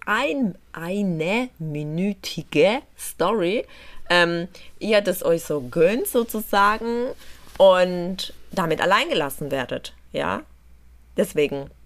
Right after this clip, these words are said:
wollte ich das hier intensiver aufgreifen.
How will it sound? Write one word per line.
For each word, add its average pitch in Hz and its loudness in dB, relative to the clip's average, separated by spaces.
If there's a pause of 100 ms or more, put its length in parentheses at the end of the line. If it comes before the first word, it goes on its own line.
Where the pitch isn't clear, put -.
(140)
wollte 185 2
ich 160 -8
das 160 -6
hier 143 -4
intensiver 147 -8
aufgreifen. 135 -6